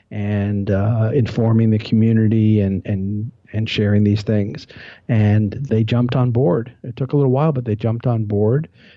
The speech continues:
and they do, uh, provide some financial support my way. And so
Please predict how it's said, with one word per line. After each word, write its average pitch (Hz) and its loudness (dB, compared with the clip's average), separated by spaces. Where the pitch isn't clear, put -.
and 104 -2
they 113 2
do, 113 4
uh, 117 2
provide 113 0
some 113 -2
financial 107 -2
support 107 -4
my 101 -2
way. 101 0
And 117 -4
so 107 0